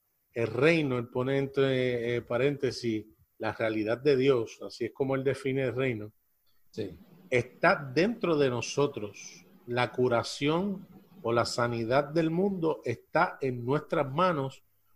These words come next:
Speaker 1: con la esperanza de un amor más fuerte que la muerte,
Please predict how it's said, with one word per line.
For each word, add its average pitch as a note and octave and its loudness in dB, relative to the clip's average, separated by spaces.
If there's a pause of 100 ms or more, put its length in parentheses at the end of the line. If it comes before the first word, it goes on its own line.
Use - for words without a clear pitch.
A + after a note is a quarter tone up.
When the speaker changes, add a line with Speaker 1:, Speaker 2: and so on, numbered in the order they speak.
(140)
Speaker 1:
con C#3+ 6
la C#3 6
esperanza D3+ 2
de C#3+ 4
un E3+ 0
amor D#3 2
más D3+ -4
fuerte - 0
que C#3 0
la B2 -2
muerte, B2 0